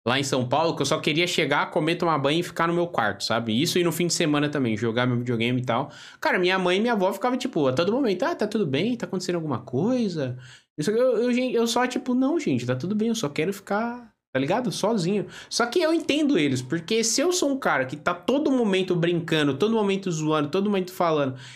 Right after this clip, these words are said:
chegar no dia que eu, tipo, não tô mais cabisbaixo, vamos assim dizer, é normal, né, achar isso. Mas você acha que, que as lives e os vídeos, assim, é uma parada que atrapalha a sua relação com a tua família ou é uma coisa muito bem conciliada?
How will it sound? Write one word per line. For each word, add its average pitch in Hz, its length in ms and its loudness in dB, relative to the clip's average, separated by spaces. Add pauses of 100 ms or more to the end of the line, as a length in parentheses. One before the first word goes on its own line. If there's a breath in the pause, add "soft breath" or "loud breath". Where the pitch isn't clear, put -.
(120)
chegar 180 300 0
no 220 120 2
dia 170 240 0
que - 80 -12
eu, 147 480 2
tipo, 139 280 -2
não 135 100 0
tô 143 160 0 (400)
mais 135 380 0
cabisbaixo, 120 540 0
vamos 113 180 0
assim 139 180 -6
dizer, 170 140 -2
é 247 100 0
normal, 277 560 0
né, 123 220 0
achar 117 340 0
isso. 104 320 -4 (320 loud breath)
Mas 135 220 0
você 165 260 0
acha 185 220 0
que, 175 580 0
que - 80 -2
as 156 200 0
lives 139 380 0
e 135 60 0
os 117 140 0
vídeos, 120 400 0
assim, 113 420 0 (220 loud breath)
é 120 80 0
uma 185 100 2
parada 185 340 0
que 180 120 0
atrapalha 156 640 0
a 170 40 0
sua 147 140 0
relação 131 500 0
com 147 80 -4
a 120 60 -2
tua 139 240 -2
família 127 600 0
ou 214 40 2
é 190 80 2
uma 165 180 0
coisa 139 240 0
muito 127 220 0
bem 117 160 0
conciliada? 101 720 -4